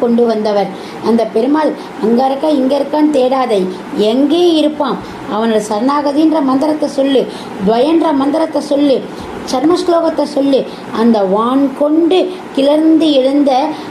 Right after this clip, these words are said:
அந்த மாமுகில் போல் அந்த ராமானுஜர் நமக்கு சரணாகதியை பத்தி, வைகுண்டத்தை பத்தி நமக்கு உணர்த்தினார். அப்படிப்பட்ட அந்த ராமானுஜரை தான் அவ சொல்றா, "பெரிய ராமானுஜ மேகமே,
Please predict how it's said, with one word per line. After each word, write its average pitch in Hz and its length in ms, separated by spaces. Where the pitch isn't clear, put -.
அந்த 240 220
மாமுகில் 262 580
போல் 339 260
அந்த 254 200
ராமானுஜர் 302 760
நமக்கு 269 520
சரணாகதியை 240 680
பத்தி, 233 300
வைகுண்டத்தை 294 600
பத்தி 240 320
நமக்கு 196 420
உணர்த்தினார். 220 580
அப்படிப்பட்ட 311 680
அந்த 240 240
ராமானுஜரை 226 760
தான் 320 200
அவ 202 200
சொல்றா, 214 320
"பெரிய 254 320
ராமானுஜ 247 720
மேகமே, 262 560